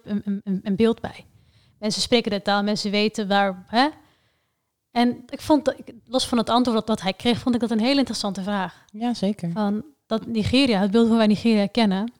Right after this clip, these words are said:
Speaker 1: is niet
Speaker 2: Mhm.
Speaker 1: interessant genoeg.
Speaker 2: Ja,
Speaker 1: Want
Speaker 2: precies.
Speaker 1: het is niet van waarde.
Speaker 2: Niemand
Speaker 1: Althans,
Speaker 2: gaat daar naar kijken.
Speaker 1: Nee. Ter-
Speaker 2: Heeft hij een punt? Ja.
Speaker 1: Ik
Speaker 2: Is
Speaker 1: vind
Speaker 2: het
Speaker 1: dat hij een
Speaker 2: ernstig?
Speaker 1: punt heeft.
Speaker 2: Is
Speaker 1: Want
Speaker 2: het
Speaker 1: ik denk
Speaker 2: ernstig
Speaker 1: hij
Speaker 2: dat
Speaker 1: om zijn, ja,
Speaker 2: Maar
Speaker 1: ik
Speaker 2: het is dus ernstig dat hij een punt heeft. Er zijn,
Speaker 1: Ja.
Speaker 2: als je mij nu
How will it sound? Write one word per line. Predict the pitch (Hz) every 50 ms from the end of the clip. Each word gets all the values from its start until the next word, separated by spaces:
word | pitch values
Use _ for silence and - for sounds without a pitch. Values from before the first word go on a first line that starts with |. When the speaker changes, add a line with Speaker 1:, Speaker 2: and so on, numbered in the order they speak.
| _ -
Speaker 1:
is | 214 208
niet | 196 190 196
Speaker 2:
Mhm. | 202
Speaker 1:
interessant | 220 208 190 196 - 240 226 214
genoeg. | - - 208 190 190 180 -
Speaker 2:
Ja, | 220 233 247 247
Speaker 1:
Want | 220 214
Speaker 2:
precies. | 214 214 - - 240 214 202 - -
Speaker 1:
het | - -
is | - 220 - -
niet | 214 214 214 -
van | - 202 185
waarde. | 190 202 214 196 190 190 180 - _ _ _ _ _ _ _ _
Speaker 2:
Niemand | - 233 247 233 226
Speaker 1:
Althans, | 220 214 - -
Speaker 2:
gaat | 220 214
daar | 214 208 190
naar | 185 185 185
kijken. | - 220 226 233 - - 170 175 -
Speaker 1:
Nee. | - 311 277 - - - _ _ _ _ _ _ _ _ _
Ter- | - 294 269
Speaker 2:
Heeft | 220 233 -
hij | - 254
een | 240
punt? | - - 190 262 370 - - - - _ _ _ _ _ _ _ _ _ _ _ _ _ _
Ja. | - 185 170 135
Speaker 1:
Ik | - - - _
Speaker 2:
Is | - 254 -
Speaker 1:
vind | - 294 262
Speaker 2:
het | -
Speaker 1:
dat | 269 285
hij | 233 247
een | 294 381 415
Speaker 2:
ernstig? | 339 403 -
Speaker 1:
punt | - 202
heeft. | - - -
Speaker 2:
Is | 233 220
Speaker 1:
Want | 208 240
Speaker 2:
het | - -
Speaker 1:
ik | 254 285
denk | 262
Speaker 2:
ernstig | 262 269 302 277
Speaker 1:
hij | 254 254
Speaker 2:
dat | 247 262
Speaker 1:
om | 254
zijn, | 226 247 240 233 226 233
ja, | 247 269 262 208 170 165 - _ _
Speaker 2:
Maar | - 240
Speaker 1:
ik | 220
Speaker 2:
het | - - -
is | 311 285 -
dus | - 247 -
ernstig | - - 302 214 208 - 233 220
dat | 220 208
hij | 180 208 226
een | 202 196 196
punt | - 269 277 262 -
heeft. | 175 175 170 165 -
Er | 208 226
zijn, | 247 254 254 254 240 -
Speaker 1:
Ja. | - 233 - - 269
Speaker 2:
als | 285 -
je | - 269
mij | 247 247 254 262 277 269
nu | 254 254 262 262 262